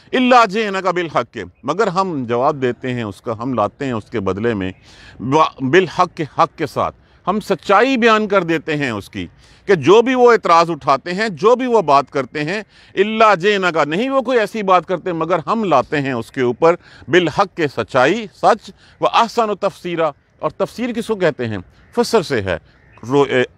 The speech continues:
तशरीह किसी चीज़ की, किसी चीज़ को खोल देना, खोल के समझा देना। ये हम जो कहते हैं कि शार की तशरीह, नसर की तशरीह, उसका मतलब यही होता है कि उसमें जो पोशीदा मानी है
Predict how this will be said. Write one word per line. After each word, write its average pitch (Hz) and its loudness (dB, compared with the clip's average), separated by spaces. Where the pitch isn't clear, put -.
तशरीह 220 0
किसी 156 -8
चीज़ 135 -6
की, 135 -4
किसी 202 0
चीज़ 208 -2
को 233 0
खोल 233 6
देना, 139 -4
खोल 233 0
के 214 -8
समझा 139 2
देना। 98 -4
ये 107 -6
हम 135 -4
जो 190 -2
कहते 160 -2
हैं 165 -6
कि 165 -2
शार 139 0
की 160 -12
तशरीह, 147 -4
नसर 135 -6
की 139 -12
तशरीह, 139 -6
उसका 185 2
मतलब 170 0
यही 185 2
होता 196 0
है 226 -2
कि 202 -4
उसमें 202 -6
जो 151 0
पोशीदा 175 0
मानी 180 -2
है 190 -4